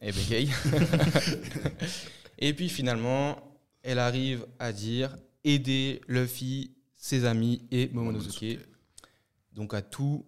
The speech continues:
Speaker 1: euh, ceux qui avaient mangé de ces, euh,
Speaker 2: Kibidango.
Speaker 1: Kibidango. Euh, bon, on s'y attendait. Euh, des choses à redire sur ce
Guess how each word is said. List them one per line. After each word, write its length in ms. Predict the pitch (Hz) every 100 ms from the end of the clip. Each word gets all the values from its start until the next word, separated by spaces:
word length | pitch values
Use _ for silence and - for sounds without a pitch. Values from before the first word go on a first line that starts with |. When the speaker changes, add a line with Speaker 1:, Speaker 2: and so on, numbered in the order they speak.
| _
Speaker 1:
euh, 180 | 101 95 104
ceux 260 | - 113
qui 200 | 113 -
avaient 140 | 95 95
mangé 400 | 107 107 113 101
de 120 | 98
ces, 360 | 95 98 98
euh, 60 | 90 90 - - - _ _ 101
Speaker 2:
Kibidango. 340 | 95 92 85
Speaker 1:
Kibidango. 540 | 107 104 92 90 101 - - _ _ _ _ _ _ _ _ - - - - _ _ - -
Euh, 560 | 98 98 98 98 98
bon, 240 | 95 104 98
on 40 |
s'y 140 | 95 95
attendait. 480 | 95 101 117 131 147 -
Euh, 380 | 101 98 98 98 95 -
des 80 | 101
choses 220 | 113 107
à 300 | 101 101 101
redire 420 | 101 98 101 104
sur 160 | - -
ce 280 | - 101